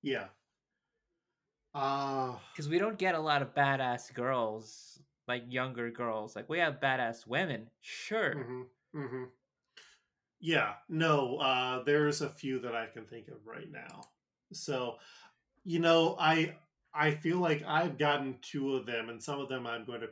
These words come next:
Speaker 1: p-, fight for pretty hard, uh, coming up. So if you just want to use Valley Mercer here, I'm fine with that.
Speaker 2: Yes, please. Um, a lot of these I kind of, like, thought of, like,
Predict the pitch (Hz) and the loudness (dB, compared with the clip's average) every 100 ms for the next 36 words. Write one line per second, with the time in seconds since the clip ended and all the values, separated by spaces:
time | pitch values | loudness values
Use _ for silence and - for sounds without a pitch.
0 | - 131 151 - 131 131 - 135 120 - | -12 -16 -16 -10 -8 -8 -6 -6 -6 -10
1 | _ - 131 127 120 110 120 120 120 120 | _ -2 0 0 -4 -6 -6 -4 -2 -4
2 | 113 - 117 - - - 123 123 120 123 | -6 -8 -10 -10 -14 -14 -12 -10 -10 -10
3 | - 135 147 139 139 151 180 - 139 131 | -8 -6 -6 -6 -6 -4 -4 -4 -4 -4
4 | 117 107 117 113 107 107 - 131 123 123 | -6 -4 -6 -6 -6 -8 -6 -6 -6 -8
5 | 120 113 104 98 _ _ - 110 107 107 | -8 -10 -12 -20 _ _ -12 -10 -10 -12
6 | 127 120 - _ _ _ - - _ _ | -8 -8 -10 _ _ _ -20 -20 _ _
7 | _ _ _ _ - 131 151 - - 135 | _ _ _ _ -6 -4 -4 -8 -10 -8
8 | 127 - - - - 117 120 110 110 117 | -8 -10 -18 -20 -8 -4 -2 -4 -10 -18
9 | 78 - _ - 120 127 147 151 135 139 | -20 -20 _ -8 -2 2 2 0 -2 -2
10 | 131 127 123 - 127 120 117 117 117 - | -2 -2 -4 -4 -4 -4 -4 -4 -4 -2
11 | 120 117 110 117 107 - | 0 0 -4 -6 -8 -10